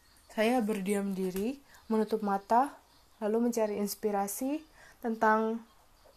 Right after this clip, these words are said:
lagu ini akan saya buat seperti apa. Lalu saya menuliskan lirik berdasarkan,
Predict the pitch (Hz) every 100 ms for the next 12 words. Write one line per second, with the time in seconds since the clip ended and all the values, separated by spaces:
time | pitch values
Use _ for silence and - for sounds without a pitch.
0 | - - _ _ - 220 208 226 262 285
1 | 247 254 247 247 240 220 220 233 - 214
2 | 190 180 - 175 151 - - - - -
3 | - - - - - - - - 185 220
4 | 254 233 233 220 208 202 - 196 190 185
5 | 220 302 - - - - - - - -
6 | - 190 196 190 196 190 - - 262 277